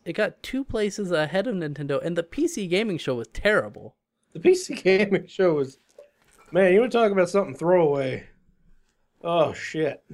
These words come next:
Speaker 1: Are you, and then there's that T V show that they're making.
Speaker 2: What, what T V show?
Speaker 1: You talked about it, remember? The, uh, the really, really bad one. Am I,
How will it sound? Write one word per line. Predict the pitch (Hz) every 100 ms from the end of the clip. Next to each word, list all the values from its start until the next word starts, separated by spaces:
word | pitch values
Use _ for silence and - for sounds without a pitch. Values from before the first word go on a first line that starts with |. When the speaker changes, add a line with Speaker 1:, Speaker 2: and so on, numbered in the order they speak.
| -
Speaker 1:
Are | 165
you, | 175
and | 160 - 175 180 180 196
then | 220
there's | 214 190
that | 147
T | - 185
V | 180 202
show | - 214
that | 214
they're | 214 214
making. | 208 208 214 220 214 _ _ _ _ _ _ _ _ _ _ - - -
Speaker 2:
What, | 151 139 139 _
what | 135 139 -
T | 139
V | 139 147
show? | - 175 196 180
Speaker 1:
You | 156 247
talked | - 196 262 160
about | 127 110
it, | 104 143
remember? | 139 170 202 247 -
The, | - 160 151
uh, | 139 131 120 120 120 _ _ - _ _ _ _ _ _ _ _ _ _ _ _ -
the | 139 135
really, | 151 175 190 185
really | 165 175 175 170
bad | - 135 131 120
one. | 113 107 104 110 _ _ _ _ _ _ _ _ _ _ _ _ _ _ _ _ _ _ _ _ _ _ _ _ _ _ _ _ _ _ _ -
Am | 143
I, | 143